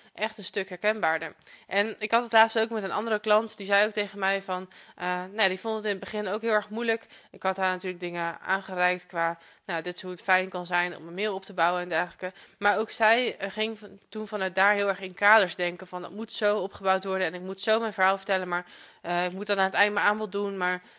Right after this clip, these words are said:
eh, wat voor verhaal past er dan nog bij?" En, nou ja, dat je heel erg in hokjes gaat denken en dat je jezelf helemaal vastdraait eigenlijk. Terwijl, ehm,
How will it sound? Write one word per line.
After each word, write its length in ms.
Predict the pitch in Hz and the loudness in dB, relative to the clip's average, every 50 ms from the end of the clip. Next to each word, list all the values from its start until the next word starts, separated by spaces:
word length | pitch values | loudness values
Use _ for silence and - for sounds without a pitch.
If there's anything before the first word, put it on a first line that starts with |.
| _ _ | _ _
eh, 260 | - 185 185 180 185 185 190 | -8 -4 -4 -4 -4 -4 -2
wat 160 | 180 196 202 - | -2 -4 -4 -4
voor 100 | 220 185 | -6 -6
verhaal 280 | 196 190 196 208 220 | -2 4 4 4 4
past 260 | - 233 214 214 - | 6 4 2 2 2
er 60 | 214 196 | -2 -2
dan 120 | 196 196 | -2 -2
nog 140 | 196 180 180 | -2 -6 2
bij?" 360 | 175 185 185 190 190 190 120 | 4 6 6 8 6 4 0
En, 120 | 160 180 185 180 _ - - - _ - | -2 -6 -6 -10 _ -18 -20 -20 _ -2
nou 140 | - 214 185 | 0 2 4
ja, 20 | |
dat 160 | 196 214 208 | 4 2 0
je 60 | - 240 | 0 -2
heel 60 | 247 | -2
erg 100 | 233 - | -2 -2
in 80 | 214 | -4
hokjes 280 | 202 226 247 - 233 - | -6 -6 -6 -6 -6 -8
gaat 180 | - 190 175 175 | -6 -6 -4 -2
denken 320 | 220 220 185 196 226 214 | -2 -2 -2 -2 -2 -2
en 80 | 214 220 | -2 -2
dat 160 | 214 208 - | -4 -8 -6
je 80 | 226 | -6
jezelf 300 | 214 202 196 208 214 208 | -6 -2 2 2 2 2
helemaal 280 | 208 202 208 202 180 170 | 0 -2 -4 -4 -4 -4
vastdraait 540 | - 220 220 220 - - 175 151 156 185 - | -2 -2 -2 -2 -2 -6 -6 -6 -6 -6 -6
eigenlijk. 480 | 98 - - - - - 165 - _ _ _ _ _ _ _ _ _ _ _ _ _ _ _ - _ | -8 -8 -8 -8 -10 -12 -12 -12 _ _ _ _ _ _ _ _ _ _ _ _ _ _ _ -20 _
Terwijl, 380 | - - 208 202 208 208 208 208 - - - - - _ - | -14 -6 4 6 6 6 6 4 0 -12 -20 -20 -20 _ -6
ehm, 460 | - 196 196 196 190 190 190 190 | -4 -2 -2 -2 -2 -4 -6 -8